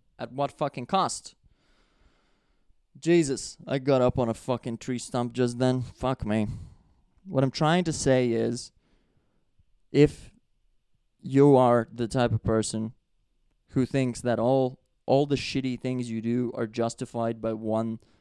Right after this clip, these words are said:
uh, sort of pseudo good thing you do when you do some posturing, um, reevaluate yourself. And just like the legacy media websites,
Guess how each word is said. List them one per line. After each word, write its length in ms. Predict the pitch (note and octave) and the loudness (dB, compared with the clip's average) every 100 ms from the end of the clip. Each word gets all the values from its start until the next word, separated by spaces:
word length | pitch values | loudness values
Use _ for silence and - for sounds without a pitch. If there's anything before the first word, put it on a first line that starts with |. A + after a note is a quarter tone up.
| _ - | _ -10
uh, 380 | G#2+ G#2+ G#2+ | -8 -6 -6
sort 280 | G#2+ - A2+ | -8 -4 -2
of 200 | G#2+ G#2 - | -2 -8 -12
pseudo 600 | - - - C#3 C3+ A#2+ | -10 -10 -4 -2 2 0
good 360 | A2+ A2+ C3 C#3 | 0 0 -2 -2
thing 220 | D#3+ E3 | -10 -6
you 180 | E3 E3 | -4 -4
do 420 | E3 F3 F#3+ F#3 _ - | -2 -4 -4 -10 _ -10
when 200 | A#2+ A2+ | -8 -6
you 120 | A2+ | -6
do 180 | A2+ B2 | -6 -6
some 220 | - A#2 | -6 -10
posturing, 680 | - A#2+ - - D3 D#3 D#3 _ _ _ _ _ _ _ _ | -6 -8 -8 -8 -8 -8 -12 _ _ _ _ _ _ _ _
um, 440 | - A#2 A#2 A2+ B2+ _ _ _ _ _ _ _ _ _ - | -8 -6 -6 -8 -16 _ _ _ _ _ _ _ _ _ -4
reevaluate 800 | B2 C#3+ A#2+ A#2 A#2 A2+ A2 G#2+ | 0 0 0 0 0 0 -2 -4
yourself. 560 | A2 - A2 A2 - _ _ - | -8 -4 -4 -4 -10 _ _ -10
And 400 | A#2+ B2 A#2+ A#2 - | -4 -2 -2 -6 -8
just 280 | C3+ D3+ D3 | 0 0 0
like 180 | C#3+ B2 | -4 -2
the 80 | |
legacy 460 | A#2 A2+ A#2 - A2+ | -2 -2 -2 -6 -4
media 340 | A2+ B2+ C#3+ | -4 -2 0
websites, 600 | D#3 D#3 E3 - F3 F3 | 2 2 0 -2 -2 -4